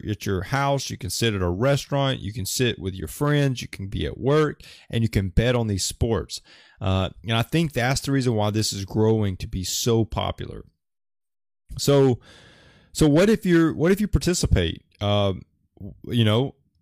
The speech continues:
I'm not here to judge you. I told you at the beginning, but what if you do participate? My, my buddy there, like, I, he participates. Uh, my question for him, my question for anybody is why? Like, why do you participate?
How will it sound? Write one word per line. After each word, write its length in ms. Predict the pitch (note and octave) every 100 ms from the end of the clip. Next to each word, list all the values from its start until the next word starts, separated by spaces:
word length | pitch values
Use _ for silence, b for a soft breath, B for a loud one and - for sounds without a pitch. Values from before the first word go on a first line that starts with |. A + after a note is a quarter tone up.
| _ _ _ -
I'm 160 | B2
not 200 | D#3+ D3+
here 120 | D3 D3+
to 120 | C#3
judge 320 | C#3 F3 C3+
you. 100 | F#2+
I 60 | F#2
told 240 | B2 A#2+
you 60 | A#2
at 60 |
the 60 | A2
beginning, 520 | G#2+ G#2 A#2 F#2+ F2+
but 220 | G2+ -
what 160 | - F3
if 140 | G3+
you 60 | F#3
do 160 | F3+
participate? 580 | G#3+ A#2 G2+ - F#2 E2
My, 140 | F#2+ A2+
my 240 | B2 B2+
buddy 260 | C#3 F#3 C#3+
there, 300 | G2 F2+ F#2+
like, 280 | G#2 -
I, 100 | A#2
he 140 | A#2+ D3+
participates. 680 | - F#3+ G3+ - F#2+ E2+ - B B B B B B
Uh, 160 | A#2+ A2+
my 140 | A2+
question 420 | - D3+ E3 F#3+
for 120 | F#3+ E3
him, 280 | B2 D#3
my 80 | C3+
question 340 | - A#2 A2+ C3
for 140 | D3
anybody 360 | F3+ C3 F#2+ G2+
is 120 | -
why? 380 | A#2+ C#3+ G2 - - -
Like, 200 | G#2 F#2
why 240 | A2 C3+
do 80 | C3+
you 140 | B2
participate? 640 | - - F#2+ - - -